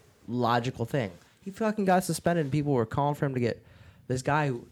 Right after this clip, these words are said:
everybody on the football team was like, "No, that's a really sweet guy. That's a great guy. That's a this, that's a that." Like, maybe he misspoke, but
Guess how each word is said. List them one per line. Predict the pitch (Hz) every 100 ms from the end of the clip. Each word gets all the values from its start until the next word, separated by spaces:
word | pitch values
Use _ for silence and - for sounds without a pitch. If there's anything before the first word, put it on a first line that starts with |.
| - _ -
everybody | 151 165 165 151 151 147
on | 135
the |
football | 127 127 120
team | - 120
was | 117
like, | 117
"No, | 147
that's | 120 123
a |
really | 117 120 113
sweet | 123 110
guy. | 127 104
That's | 110
a | 113
great | 117 110
guy. | 123 113
That's | 104 110
a | 110
this, | 120 104
that's | - -
a |
that." | 120 110 -
Like, | 117
maybe | 135 143 143
he | 143
misspoke, | 131 - - 117 131
but | 101 98